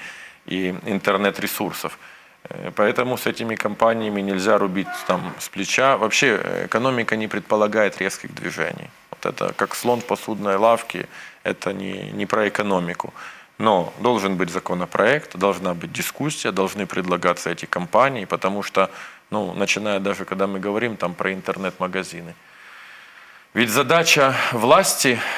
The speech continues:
обеспечить, чтобы все участники рынка играли по одинаковым правилам. И когда вы приходите в сеть, э, Фокстрот и покупаете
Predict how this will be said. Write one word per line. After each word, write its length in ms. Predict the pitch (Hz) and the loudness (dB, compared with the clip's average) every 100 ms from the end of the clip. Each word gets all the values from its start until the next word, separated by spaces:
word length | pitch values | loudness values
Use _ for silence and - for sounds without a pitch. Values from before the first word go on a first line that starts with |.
| - - | -6 0
обеспечить, 920 | 110 113 107 - 147 165 - 110 - - | 0 2 -2 0 2 4 4 2 0 -12
чтобы 600 | - - 110 101 110 107 | -10 -2 0 2 0 0
все 300 | - - 139 | -2 2 4
участники 720 | 120 107 - 117 - 98 - 98 | 2 2 2 2 2 -6 -4 2
рынка 640 | 113 151 160 113 98 87 - | 2 2 2 2 2 0 -8
играли 420 | 104 98 117 127 | -4 2 4 4
по 180 | 117 104 | 2 0
одинаковым 600 | 98 98 107 107 92 95 | 0 0 -2 -2 -4 -4
правилам. 560 | - 92 - - 69 - - - - - | 4 4 4 0 -8 -12 -20 -20 -20 -16
И 80 | - | -4
когда 260 | - 117 131 | 0 2 4
вы 140 | 123 | 2
приходите 600 | - 113 123 123 107 - | 0 -2 0 0 -2 -4
в 80 | - | -4
сеть, 400 | - 120 117 - | 0 0 0 -6
э, 420 | 107 95 95 98 | -6 -4 -4 -6
Фокстрот 680 | 98 104 - - 107 95 - - _ - - - - | 0 0 0 -2 0 0 -2 -18 _ -20 -20 -20 -6
и 160 | 101 101 | -2 0
покупаете 1040 | 98 - 98 117 110 95 - 90 101 | -2 -4 2 4 4 2 -2 -6 -6